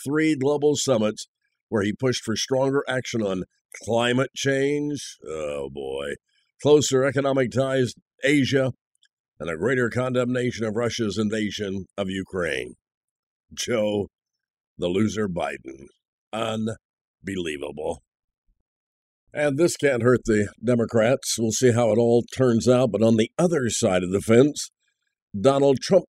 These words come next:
donors are already exhausted, they're saying, and, uh, there's something to that. Criminal probes, they say they're gonna go on, and maybe the Donald will be campaigning from jail. Wow. Mike Pompeo,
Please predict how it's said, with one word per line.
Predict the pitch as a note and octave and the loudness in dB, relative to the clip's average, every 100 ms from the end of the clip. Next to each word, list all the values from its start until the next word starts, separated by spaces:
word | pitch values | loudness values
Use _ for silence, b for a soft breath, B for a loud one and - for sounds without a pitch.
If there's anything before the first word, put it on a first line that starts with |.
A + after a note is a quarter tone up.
| B2 | 2
donors | A#2+ G2+ E2+ D2+ C#2 - - - | 2 4 0 -4 -8 -12 -14 -6
are | C3+ C3+ | -2 0
already | C#3+ C#3 C3+ C3+ C3 | 4 4 6 6 4
exhausted, | A#2+ F#2 D3 D3 - G2 E2+ | 0 2 2 2 0 -4 -2
they're | E2+ | -2
saying, | E2 F#2+ F2 A2 G#2+ | -2 -2 -2 -2 -2
and, | F2+ F2+ F2 | -2 -2 -2
uh, | F#2+ G#2 | -2 -2
there's | C#3+ C#3+ | -4 -4
something | E3+ - D3+ | -6 -2 -2
to | B2+ D#3+ | 2 2
that. | A2+ G2 A2+ _ _ _ _ _ _ | 4 2 0 _ _ _ _ _ _
Criminal | - D#3+ D#3+ D#3 | 6 6 8 6
probes, | D3+ D#3 F3 G3+ B2 - | 8 8 8 4 -2 -8
they | F#2+ | -4
say | G2 B2 | 0 0
they're | G#2+ G#2+ | 4 4
gonna | A2+ A2+ | 6 4
go | G#2+ A#2 A2+ | 6 6 6
on, | B2 C#3+ E3+ | 4 4 4
and | A#2 G#2+ - _ - | 4 4 0 _ -2
maybe | A2+ E3 F#3 F3 | 4 6 8 6
the | C#3+ | 4
Donald | B2 D3+ E3+ F3 D3+ | 4 4 4 2 4
will | |
be | C#3+ C#3+ | 2 0
campaigning | D3+ D#3 D3+ C3+ D3+ D#3 D#3 | 0 2 2 2 2 2 0
from | D3 C#3+ C3+ | 0 2 2
jail. | G2 C3+ B2+ F2 D#2+ C#2+ C#2 - _ _ - | 4 4 4 4 2 0 -4 -8 _ _ -8
Wow. | F2 G2 E2+ D#2+ D2 C#2+ _ _ _ _ _ _ _ | -4 -2 -2 -4 -8 -12 _ _ _ _ _ _ _
Mike | - C3+ | -2 -2
Pompeo, | - D3 B2+ D3 B2 F2 C#2+ | 2 2 4 4 4 0 -2